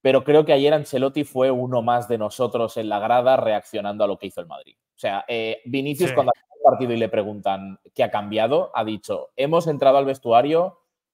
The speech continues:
Speaker 1: estaban todos callados y el entrenador nos ha dicho, 'Si marcamos el primero, remontamos'". O sea, <laughs> quiero decir,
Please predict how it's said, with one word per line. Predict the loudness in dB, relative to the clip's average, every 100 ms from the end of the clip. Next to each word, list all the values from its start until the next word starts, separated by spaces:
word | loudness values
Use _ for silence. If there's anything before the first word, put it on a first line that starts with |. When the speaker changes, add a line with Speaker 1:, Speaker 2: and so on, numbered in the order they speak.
| _
Speaker 1:
estaban | -6 2 2 4
todos | 2 0 0
callados | 2 4 4 2 -2 _ _ _ _ -4
y | 0
el | 0
entrenador | 0 0 2 4
nos | 2 0
ha | 0
dicho, | 0 -6 -10 -12 _ _ _ _ _ _ -10
'Si | -4
marcamos | 0 2 2 2
el | -2
primero, | -2 -2 2
remontamos'". | 2 0 -4 -4 -4 -6 -18 -20
O |
sea, | -16 -4
<laughs> | 0 2 2 2 2 -2 -2 -6 -6 -12 _ -10
quiero | 2 6
decir, | 6 6 0